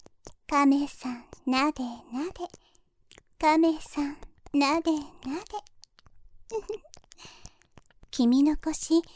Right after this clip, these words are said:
ガクガクってしてきてるね。気持ちよすぎて辛い？亀さんはちょっと刺激が強すぎるかな。じゃあ今度は、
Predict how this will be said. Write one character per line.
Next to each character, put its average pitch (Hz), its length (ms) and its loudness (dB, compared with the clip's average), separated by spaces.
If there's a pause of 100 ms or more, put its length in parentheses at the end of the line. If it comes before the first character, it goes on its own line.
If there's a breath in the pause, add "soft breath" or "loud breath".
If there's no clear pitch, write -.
(360 soft breath)
ガ 294 200 0
ク 330 160 -6
ガ 349 140 -2
ク 403 160 -8
っ 453 100 -6
て 440 180 -6
し - 60 -6
て 330 120 -6
き - 120 -14
て - 140 -2
る 320 120 4
ね。 285 120 -2 (1300 loud breath)
気 254 160 2
持 285 160 4
ち - 180 -4
よ 339 100 0
す - 180 -8
ぎ 392 140 -4
て - 160 -4 (380)
辛 302 380 -4
い？ - 20 -4 (1500)
亀 339 280 4
さ 320 220 2
ん 285 60 0
は 262 120 -6
ち - 160 -8
ょ - 20 0
っ 311 80 -6 (120)
と 302 60 -4 (220)
刺 - 200 -8
激 247 240 -2
が 294 120 0
強 277 280 -2
す 330 140 -6
ぎ 311 100 -6
る 453 60 0 (160)
か 381 80 -4
な。 339 120 2 (1700)
じ - 120 -4
ゃ 269 320 -6
あ - 100 -20
今 269 400 2
度 220 80 -4
は、 302 720 -8